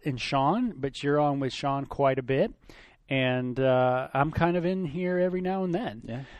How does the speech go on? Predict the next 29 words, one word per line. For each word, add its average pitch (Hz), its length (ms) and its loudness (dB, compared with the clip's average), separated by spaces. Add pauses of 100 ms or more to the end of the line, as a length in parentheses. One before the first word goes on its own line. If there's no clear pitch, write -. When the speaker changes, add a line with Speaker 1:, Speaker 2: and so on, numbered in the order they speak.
(140)
Speaker 1:
And, 131 340 0
uh, 135 240 6
anyway, 170 360 6
you 165 140 -2
guys 190 280 4
get 185 120 4
a 170 60 2
chance 180 320 0
to 156 100 -4
participate 165 640 0
by 147 160 2
going 147 320 4 (120)
to, 135 480 0
uh, 135 360 4
a 135 60 2
few 277 320 4
different 233 520 0
sites - 680 0 (380)
to - 100 -6
be 143 140 4
able 143 160 4
to 135 60 0
catch 156 320 0
us 151 280 4
and 135 260 -2
get 147 260 2
your 135 220 0
questions 135 800 -2
in 135 400 -2